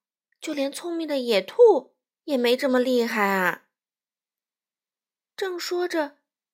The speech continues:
小猪也来了。一见面，他就气冲冲地问老鼠：“哦，你从哪儿来的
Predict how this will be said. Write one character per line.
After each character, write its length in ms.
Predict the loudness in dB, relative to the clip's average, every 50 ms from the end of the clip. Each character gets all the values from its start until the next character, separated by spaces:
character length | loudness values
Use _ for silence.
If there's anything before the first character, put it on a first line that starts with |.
| _
小 300 | -16 -6 -2 -2 -2 -2
猪 280 | -4 -6 -2 4 4 6 6
也 140 | 4 0 0
来 240 | -2 -2 -2 0 0
了。 320 | 2 2 2 0 -2 _ _ _ _ _ _ _ _ _ _ _ _ _ _ _ _ _
一 120 | -14 -12
见 200 | -8 -6 -6 -4
面， 380 | -4 -2 -2 -4 -4 -6 _ _ _ _
他 140 | _ -12 -6
就 100 | -4 -4
气 300 | -4 -4 -4 -2 -2 -2
冲 180 | -2 -4 -8 -8
冲 160 | -8 -8 -6
地 100 | -6 -4
问 160 | -2 -2 0
老 220 | 0 0 0 0 -2
鼠 380 | -2 -2 -4 -4 -4 _ _ _ _ _ _ _ _ _ _ _ _ _ _ _ _ _ _ _ _
：“哦， 220 | -20 -20 -20 _ _ _ _ _ _ _ _ _ _
你 140 | -4 -4 -4
从 180 | -2 -4 -2
哪 160 | -2 -2 -2 -2
儿 60 | -2
来 220 | 0 0 0 2 4
的 320 | 4 4 4 0 _ _